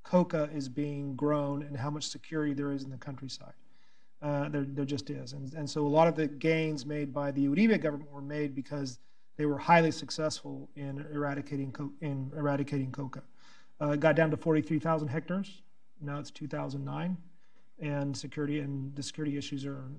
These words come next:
now again in the news because coke is there, and how do, how do you enforce contracts in a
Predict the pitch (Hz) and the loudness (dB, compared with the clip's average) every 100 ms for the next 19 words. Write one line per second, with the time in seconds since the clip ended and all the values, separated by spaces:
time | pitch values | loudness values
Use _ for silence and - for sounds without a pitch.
0 | - 143 139 139 135 139 - 160 147 165 | -10 -4 -2 0 -2 -4 -6 2 8 10
1 | 156 156 202 180 135 143 147 147 143 127 | 10 6 6 4 2 -2 0 0 0 -4
2 | - - - - - - - 165 160 151 | -10 -16 -16 -16 -16 -16 4 4 6 2
3 | 151 170 180 143 113 151 156 - 147 160 | 4 6 6 2 -2 -2 -2 -4 4 4
4 | 170 170 156 - 175 165 - 170 180 156 | 6 2 0 2 0 2 2 0 2 -2
5 | 151 - 147 147 143 | -4 -6 -6 -6 -6